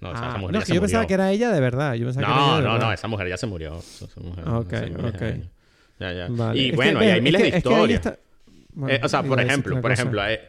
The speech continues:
Speaker 1: ¿qué, qué ibas a decir? Di, di, y yo
Speaker 2: No, te iba a decir que el,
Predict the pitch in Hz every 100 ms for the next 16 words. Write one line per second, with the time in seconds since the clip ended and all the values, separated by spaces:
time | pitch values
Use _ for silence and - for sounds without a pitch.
0 | _ - - - 120 - 117 143 - 87
1 | 98 95 92 117 131 107 90 87 85 185
2 | 165 165 202 196 208 185 202 139 - 160
3 | 143 135 131 - -